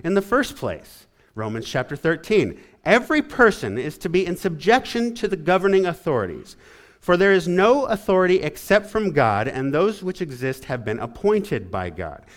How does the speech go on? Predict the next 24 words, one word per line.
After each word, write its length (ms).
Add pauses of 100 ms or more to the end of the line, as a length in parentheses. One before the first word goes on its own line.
(120)
Therefore, 580 (200)
whoever 360
resists 460
that 160
authority 400
has 180
opposed 480
the 120
ordinance 440
of 140
God, 400 (440)
and 160
they 120
have, 280 (460)
they 260
who 180
have 120
opposed 560
will 240
receive 380
condemnation 880
upon 360
themselves." 580 (260)
Okay? 300